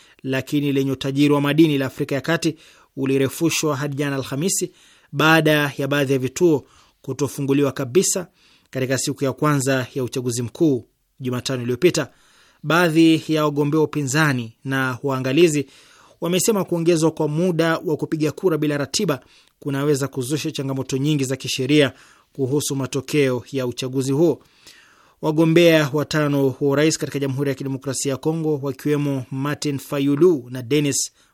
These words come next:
Mukwege, walipinga hatua ya kuongezwa muda huo kwa madai kwamba ni kinyume cha sheria.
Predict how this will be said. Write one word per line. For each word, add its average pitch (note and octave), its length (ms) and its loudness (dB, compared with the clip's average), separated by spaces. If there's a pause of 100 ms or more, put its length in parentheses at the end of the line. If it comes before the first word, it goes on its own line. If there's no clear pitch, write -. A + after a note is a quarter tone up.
Mukwege, D#3 520 2 (540)
walipinga C#3 580 -2
hatua C#3 540 2 (260)
ya C3+ 140 -4
kuongezwa C3+ 520 -2
muda C3 200 -4
huo C#3+ 360 4 (280)
kwa C#3+ 140 -8
madai D#3 300 4
kwamba D3+ 600 -2
ni C3 120 -4
kinyume C3 340 -6
cha C3 140 -8
sheria. D3 420 0